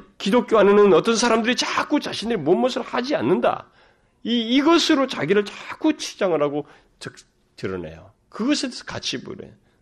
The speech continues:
나는 저런 거 안 해. 여러분 잘 보세요. 우리들이 그 바리새적인 마인드가 있어요. 우리들이 가지고 어떤 사람들이 뭐 행동하면 나는 저런 거 안 해. 그것으로 얘기해. 자기를 자꾸 이렇게 평가하려고 하고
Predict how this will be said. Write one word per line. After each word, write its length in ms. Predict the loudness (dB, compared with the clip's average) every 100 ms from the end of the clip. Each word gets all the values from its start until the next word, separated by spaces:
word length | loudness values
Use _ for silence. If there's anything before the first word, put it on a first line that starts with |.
| _
나는 280 | -16 -14 -16
저런 220 | -16 -20
거 100 | -20
안 180 | -20 -20
해. 120 | -20 _ _ _ _ _ _ _ _ _ -10
여러분 240 | -6 -6
잘 220 | -8 -10 -10
보세요. 360 | -10 -10 -8
우리들이 380 | -8 -8 -6 -8 -8 -20 -14
그 100 | -14
바리새적인 680 | -8 -2 -2 -2 -4 -2 2
마인드가 460 | 2 2 2 2
있어요. 400 | 0 -2 -4 -4
우리들이 420 | -6 -8 -10 -10
가지고 380 | -10 -8 -8 -10 _ _ -14
어떤 220 | -10 -8
사람들이 280 | -6 -6 -6
뭐 140 | -8
행동하면 460 | -8 -8 -8 -12 -16 -20 -20
나는 280 | -20 -20 -18
저런 220 | -18 -18
거 80 | -18
안 160 | -20
해. 40 | -20 _ _ _ _ _ _ _ _ _ -14
그것으로 540 | -6 -4 -4 -4 -10
얘기해. 300 | -12 -18 -20 _ _ _ _ _ _ _ _
자기를 420 | -18 -14 -8 -8 -10
자꾸 360 | -16 -18 -10
이렇게 160 | -10 -10
평가하려고 1120 | -10 -8 -4 -4 -4 -6 -10 -10 -10 -10 -16
하고 380 | -20 -16 -16 -18